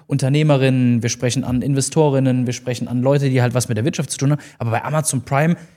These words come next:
zappt jeder irgendwann mal irgendwo rum und kommt mal auf Selfmade und denkt sich, „Ach, die Folge gucke ich mal an.“ Die haben ja Klicks, eine Million Klicks auf einer Folge.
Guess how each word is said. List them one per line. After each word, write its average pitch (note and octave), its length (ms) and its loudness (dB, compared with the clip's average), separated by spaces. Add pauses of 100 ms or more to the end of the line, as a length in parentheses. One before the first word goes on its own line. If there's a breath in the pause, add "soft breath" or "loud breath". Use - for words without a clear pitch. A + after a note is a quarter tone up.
zappt - 420 -4
jeder E3 280 2
irgendwann C#3 400 4
mal B2 160 4
irgendwo B2+ 360 2
rum D3+ 240 2
und C#3 120 -2
kommt C#3+ 220 2
mal B2 80 0
auf A#2 160 -4
Selfmade D3 380 -2
und A#2+ 60 -4
denkt B2+ 160 -4
sich, - 100 -10
„Ach, F3 120 -6
die F3 100 -6
Folge D3+ 260 0
gucke C#3+ 200 -4
ich B2+ 80 -8
mal B2+ 140 -2
an.“ D3 120 -2 (240 loud breath)
Die A#2 60 -2
haben A#2 100 0
ja A#2 60 2
Klicks, - 500 -2
eine B2+ 120 0
Million C3+ 380 2
Klicks - 220 -4
auf - 140 -6
einer A2+ 80 -2
Folge. C3 380 2